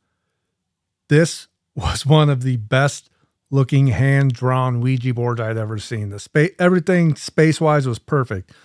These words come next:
She had her own little glass that had, had, like, uh, I, I don't know if it was, like, a raven or something that was frosted on it. There's this little juice glass that, that she said she only used specifically to do Ouija sessions.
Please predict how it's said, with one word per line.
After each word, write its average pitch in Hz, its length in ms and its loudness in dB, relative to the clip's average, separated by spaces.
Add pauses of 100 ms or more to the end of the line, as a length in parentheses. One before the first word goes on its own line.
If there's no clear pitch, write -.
(120)
She - 200 -4
had 214 100 4
her 202 100 6
own 196 140 8
little 208 220 6
glass 151 640 2 (920)
that 147 160 2
had, 147 280 4
had, 147 200 2
like, 139 300 2
uh, 117 440 0 (920)
I, 135 220 -6
I - 80 -10
don't 139 180 -4
know 127 220 0
if 117 120 -6
it 123 220 -8 (180)
was, 120 220 -6
like, 120 220 -2
a 113 80 -4
raven 156 400 2
or 139 120 2
something 127 420 0
that 120 180 0
was 120 140 -6
frosted 139 520 -2
on 127 260 0
it. 123 100 -4
There's 123 180 -4
this 123 200 -12
little 143 200 0
juice 127 300 -2
glass 127 340 -2
that, 117 240 -4 (340)
that 127 140 -2
she 175 160 2
said 156 240 2
she 156 160 2
only 156 240 4
used 139 240 4
specifically 123 720 -2 (260)
to 131 60 -4
do 123 140 -2
Ouija 120 340 -4
sessions. - 580 -14